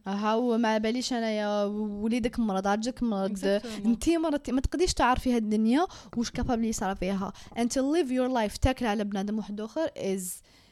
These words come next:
Speaker 2: أكيد
Speaker 1: is,
Speaker 2: حبسي
Speaker 1: uh,
Speaker 2: فيه روحك.
Speaker 1: yeah,
Speaker 2: Yeah.
Speaker 1: I don't think it's a good idea, guys. And I don't think it's cool.
Speaker 2: No.
Speaker 1: I don't think it's, um, yeah, I j-,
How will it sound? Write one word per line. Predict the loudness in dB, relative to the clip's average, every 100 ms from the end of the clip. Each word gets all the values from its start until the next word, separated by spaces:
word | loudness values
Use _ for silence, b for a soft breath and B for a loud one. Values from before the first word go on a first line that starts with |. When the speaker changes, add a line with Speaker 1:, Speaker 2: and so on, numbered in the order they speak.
| b -6
Speaker 2:
أكيد | -4 -4
Speaker 1:
is, |
Speaker 2:
حبسي | -4 -4 -4
Speaker 1:
uh, | -8
Speaker 2:
فيه | -8
روحك. | -10 -12 -14 -18
Speaker 1:
yeah, | -12 -10 -8 -10 -10
Speaker 2:
Yeah. | -6
Speaker 1:
I | -2
don't | -2 -2
think | -4
it's | -4 -6
a |
good | -4 -2
idea, | -4 -4 -4 -4
guys. | -2 -2 -2 -6 B B 0
And | 2 4 0 -2 -6 -2
I | 0
don't | 0 -2
think | -2 -4
it's | -6 -8 -8 -6
cool. | -2 0 2 2 0 -6 -10
Speaker 2:
No. | -2
Speaker 1:
I | 0
don't | 0 -2 -2
think | -4 -4
it's, | -8 -8 -4
um, | 0 2 2 0 -4 B B B B _
yeah, | -6 -4 -4 -4 -6
I |
j-, | -8 -8 -16